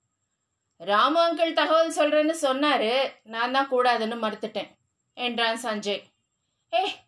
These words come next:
நான் இருந்த சூழ்நிலையே வேற சஜி. என்னுடைய சொந்த பந்தங்கள் உதவிக்கு வருவாங்கன்னு அசட்டுத்தனமா நம்பி இருந்த காலம்.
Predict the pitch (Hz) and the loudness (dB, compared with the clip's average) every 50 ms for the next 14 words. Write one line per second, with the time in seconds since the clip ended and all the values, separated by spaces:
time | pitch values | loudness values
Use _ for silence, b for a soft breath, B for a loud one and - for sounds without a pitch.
0 | _ _ _ _ _ _ _ - 220 262 294 339 403 427 427 381 392 427 440 427 | _ _ _ _ _ _ _ -4 0 2 2 4 4 2 2 0 0 0 -2 -2
1 | 440 494 508 - 330 359 370 392 381 359 339 330 359 359 302 220 220 247 269 330 | -2 -4 -4 -4 -4 -2 -2 -2 0 0 0 2 2 0 -2 0 0 2 2 2
2 | 359 370 339 302 - 262 220 180 185 196 185 175 - _ _ _ _ _ _ _ | 2 0 0 0 0 -2 -2 -2 -4 -6 -8 -8 -12 _ _ _ _ _ _ _
3 | _ _ _ _ - 269 302 370 403 370 370 349 330 320 320 330 320 320 392 427 | _ _ _ _ -4 -2 0 0 0 2 0 2 2 2 2 0 0 0 0 0
4 | 427 381 349 349 330 320 302 330 392 381 330 311 330 359 359 339 - 349 294 277 | 0 0 0 2 2 2 2 2 2 2 0 0 0 0 -2 -2 -2 -2 0 2
5 | 269 302 330 339 330 311 277 285 339 339 381 311 285 294 - 381 381 381 320 - | 2 2 2 2 2 2 2 2 0 2 2 0 0 0 -2 -4 -4 -6 -4 -2
6 | 320 285 269 269 320 349 302 240 247 254 294 320 370 339 311 269 262 226 220 214 | -2 -2 0 0 0 0 0 0 0 0 0 0 2 0 0 0 0 -2 -2 0
7 | 233 220 196 196 185 175 156 - | 2 0 0 0 -2 -4 -10 -10